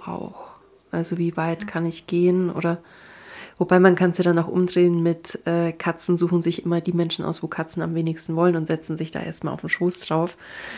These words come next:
Speaker 1: Ähm, aber um das geht's ja jetzt nicht. <laughs>
Speaker 2: Aber wer weiß, vielleicht spüren genau die Katzen, ähm, welcher Mensch es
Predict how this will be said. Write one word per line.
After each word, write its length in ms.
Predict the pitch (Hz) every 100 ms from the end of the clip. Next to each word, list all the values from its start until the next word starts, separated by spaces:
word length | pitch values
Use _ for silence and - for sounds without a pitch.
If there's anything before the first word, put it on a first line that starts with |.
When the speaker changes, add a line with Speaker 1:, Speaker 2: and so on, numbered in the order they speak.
| - -
Speaker 1:
Ähm, 460 | 170 170 165 165 - -
aber 360 | - 170 175 -
um 140 | 185
das 200 | 185 180
geht's 200 | 180 180
ja 80 | 156
jetzt 180 | 151 -
nicht. 220 | 185 - - 294 294 330
<laughs> 380 | - 359 - -
Speaker 2:
Aber 420 | 185 175 214 392 - 254 247 - 220 180 -
wer 240 | 175 175
weiß, 500 | 170 170 269 - - - -
vielleicht 500 | - 202 190 185 185
spüren 560 | - - 185 190 202 190 -
genau 320 | 180 170 170
die 100 | 165
Katzen, 680 | - - 165 - 208 240 277 - - _ -
ähm, 540 | 190 185 190 185 190 - _ - _ -
welcher 420 | 165 175 180 202
Mensch 600 | 185 185 196 247 - - -
es 300 | 196 - -